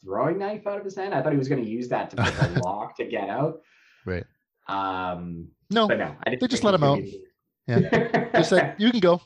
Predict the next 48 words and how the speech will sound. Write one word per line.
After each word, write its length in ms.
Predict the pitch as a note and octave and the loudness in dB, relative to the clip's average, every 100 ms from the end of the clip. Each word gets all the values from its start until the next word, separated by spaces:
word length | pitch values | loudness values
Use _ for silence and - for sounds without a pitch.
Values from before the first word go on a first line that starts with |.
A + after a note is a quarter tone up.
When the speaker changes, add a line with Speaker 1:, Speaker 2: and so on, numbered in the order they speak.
| _ | _
Speaker 2:
And 100 | D#3 | 2
he 80 | D#3+ | 6
ran 220 | C#3+ C#3+ | 6 6
away. 260 | C#3+ C3 B2 | 6 6 6
He 80 | B2+ | 4
jogged 340 | B2+ B2+ A#2 | 4 2 4
off 300 | A2 G#2+ - | 2 2 0
into 180 | A#2+ A2 | -4 0
the, 200 | A2 A2 _ - - - | 2 0 _ -20 -14 -2
into 180 | C3 C3 | 2 2
the 80 | |
desert. 400 | B2+ B2+ A#2+ B2+ - _ _ _ - - - | 4 4 4 2 0 _ _ _ -20 -18 -4
Um, 520 | A2+ A#2 A2+ A#2 A2+ A2+ - - | 2 4 4 2 0 -4 -12 -10
yeah, 140 | - F3+ | -2 0
so 200 | - G#3 | 4 4
let's 160 | A3 | 4
get 120 | A3 G3+ | 4 2
in. 100 | F#3 | 4
So 220 | F#3 E3 - - - - _ _ - | 4 4 0 -16 -18 -20 _ _ -4
we 100 | F3 | -2
talked 340 | - A3+ - | 2 2 2
about, 380 | F3+ G#3+ G3+ - | 2 6 6 6
uh, 140 | G#3 F#3 | 6 6
yeah, 160 | F3+ | 6
we'll, 140 | C3+ D#3+ - | 6 2 0
we'll 80 | F#3 | 0
get 100 | D#4 | 2
into 100 | D#4+ | 2
the 120 | G#3+ | 2
Rancor 460 | G#3 G3+ - F#3+ F#3 | 2 2 4 4 6
here, 120 | E3+ | 4
but 100 | F#3 | 4
let's 120 | A3+ | 2
look 120 | E4+ | 2
at 40 | C#4 | 2
the, 120 | D#3 D3+ | 2 0
the 80 | D3+ | 0
twins. 520 | - D#3 A2+ F2+ - | 4 4 4 2 0
I 80 | D#3 | 2
thought 140 | - | 4
the 80 | - | 0
twins 380 | - G3+ F#3+ D#3+ | 0 2 2 2
was 100 | C#3+ | 2
a 60 | |
really 280 | B2 C3+ B2+ | 4 6 6
cool 280 | - C3+ A#2+ | 4 4 4
reveal. 520 | G#2+ G#2 A2 G#2+ G#2+ _ - - - | 4 2 4 4 0 _ -20 -18 -2
Um, 600 | A2+ A2+ A2 A2 A2 A2+ | 2 4 4 2 -2 -8